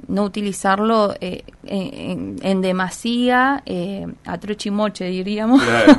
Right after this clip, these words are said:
Speaker 1: <laughs> sino más bien mantener un control. Esto de poder proyectar al máximo la voz, pero con un mínimo de esfuerzo. Entonces, el poder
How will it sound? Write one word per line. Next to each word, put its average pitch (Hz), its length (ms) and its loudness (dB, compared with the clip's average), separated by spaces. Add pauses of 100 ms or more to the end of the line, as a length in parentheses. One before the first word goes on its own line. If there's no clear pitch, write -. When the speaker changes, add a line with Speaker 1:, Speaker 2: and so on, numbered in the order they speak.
(280)
Speaker 1:
<laughs> - 260 -8
sino 233 340 4
más 269 220 6
bien 254 320 2
mantener 202 600 0
un 247 120 2
control. 185 340 -2 (380)
Esto 220 320 0
de 196 100 2
poder 190 260 0
proyectar 185 520 -4
al 180 100 0
máximo 214 460 0
la 254 140 2
voz, 294 340 0 (260)
pero 247 240 2
con 214 140 0
un 208 140 0
mínimo 208 340 -2
de 180 60 -2
esfuerzo. 175 440 -4
Entonces, 214 460 -6
el 202 140 -4
poder 262 480 -2